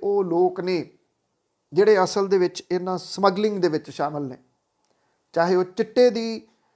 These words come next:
ਸਮਗਲਿੰਗ ਕਰਨ ਵਾਲਿਆਂ ਦੀ ਪਿੱਠ 'ਤੇ ਖੜ੍ਹੇ ਨੇ, ਚਾਹੇ ਉਹ ਉਹਨਾਂ ਸ਼ਰਾਬ ਫੈਕਟਰੀਆਂ ਦੇ ਮਾਲਕ ਨੇ ਜਿਹੜੀਆਂ ਗੈਰ ਕਾਨੂੰਨੀ ਤਰੀਕੇ ਦੇ ਨਾਲ ਪੰਜਾਬ ਦੇ ਵਿੱਚੋਂ ਚੱਲਦੀਆਂ ਨੇ,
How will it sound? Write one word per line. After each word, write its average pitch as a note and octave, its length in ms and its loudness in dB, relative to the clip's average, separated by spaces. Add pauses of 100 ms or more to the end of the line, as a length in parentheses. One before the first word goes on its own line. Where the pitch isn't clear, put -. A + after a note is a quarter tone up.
(360)
ਸਮਗਲਿੰਗ G3+ 600 -2
ਕਰਨ F#3 280 0
ਵਾਲਿਆਂ F3+ 520 2 (200)
ਦੀ E3 100 -8
ਪਿੱਠ - 340 -10
'ਤੇ G3+ 180 -2
ਖੜ੍ਹੇ G3+ 260 0
ਨੇ, A3 160 -8 (560)
ਚਾਹੇ A3+ 420 4 (100)
ਉਹ F#3+ 600 -2 (400)
ਉਹਨਾਂ A#3 340 2
ਸ਼ਰਾਬ F3 580 0
ਫੈਕਟਰੀਆਂ F3+ 760 -4
ਦੇ F3 140 -2
ਮਾਲਕ E3 520 4
ਨੇ E3+ 320 -4 (480)
ਜਿਹੜੀਆਂ F3+ 500 0
ਗੈਰ D#3 420 4
ਕਾਨੂੰਨੀ F3 440 -8
ਤਰੀਕੇ D#3 400 -6
ਦੇ D#3+ 100 -4
ਨਾਲ D3+ 200 -4
ਪੰਜਾਬ D3+ 480 0
ਦੇ D#3+ 80 -2
ਵਿੱਚੋਂ D3 300 -6 (140)
ਚੱਲਦੀਆਂ F3 480 -2
ਨੇ, E3+ 160 -4